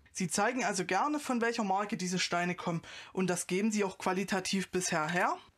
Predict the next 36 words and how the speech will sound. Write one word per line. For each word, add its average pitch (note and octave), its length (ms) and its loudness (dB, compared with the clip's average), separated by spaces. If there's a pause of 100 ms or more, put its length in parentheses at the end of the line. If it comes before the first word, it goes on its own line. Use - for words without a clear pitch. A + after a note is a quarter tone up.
(160)
Denn F#3+ 160 0
bis B3+ 160 -2
auf B3+ 160 0
die A3+ 140 -2
Unterschiede A#3+ 400 0
im F#3 160 0
Weißton, G#3 580 0
die F3+ 120 -2
ja F3 120 0
viele B3+ 420 0
Hersteller F3 640 0
haben, E3 380 0 (480)
ist C#4+ 220 2
die B3+ 80 2
Steinequalität G3+ 880 0
hier E3+ 120 0
wirklich E3+ 340 -4
gut. D#3+ 280 -6 (380)
Vom F3+ 240 -2
Baugefühl B3+ 500 2
ist - 220 -2
es - 140 -2
top - 220 0
für - 200 -2
diese B3 240 -2
Größe. B3 500 -2 (340)
Mir A3+ 200 2
gefällt C4 320 0
es A#3+ 100 -4
sogar G#3+ 220 0
noch G#3+ 100 0
ein F#3 180 2
wenig F3 300 -2
besser C4 260 2
als A3+ 280 0
Lotz. G#3+ 340 0